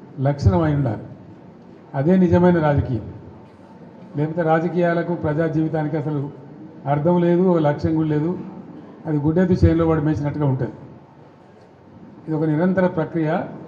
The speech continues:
ఈ ప్రక్రియను ఒకసారి మనం ఈ జీవితాన్ని ఎంచుకున్న తర్వాత, "నేను రాజకీయాలలో ఉండాలి,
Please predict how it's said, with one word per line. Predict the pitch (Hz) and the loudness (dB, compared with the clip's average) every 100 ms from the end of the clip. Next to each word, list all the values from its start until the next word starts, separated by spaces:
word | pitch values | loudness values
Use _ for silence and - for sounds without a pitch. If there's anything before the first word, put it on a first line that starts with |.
| - - - - - - | -18 -20 -20 -20 -16 -2
ఈ | 156 | 4
ప్రక్రియను | - 151 147 202 208 196 151 156 - - - - - - - | 6 6 4 2 4 4 4 2 -4 -14 -18 -20 -20 -20 -12
ఒకసారి | 143 180 190 196 | -2 2 4 4
మనం | 202 196 180 | 4 4 4
ఈ | |
జీవితాన్ని | 143 170 185 185 170 | 2 0 2 4 4
ఎంచుకున్న | 160 175 165 | 2 0 0
తర్వాత, | 156 156 156 131 110 - - - - - - - - | 0 2 2 0 -6 -10 -20 -20 -20 -18 -18 -16 -8
"నేను | 147 170 165 | -2 0 2
రాజకీయాలలో | 170 180 180 175 180 165 | 2 2 2 2 2 2
ఉండాలి, | 156 156 151 156 | 2 2 2 -2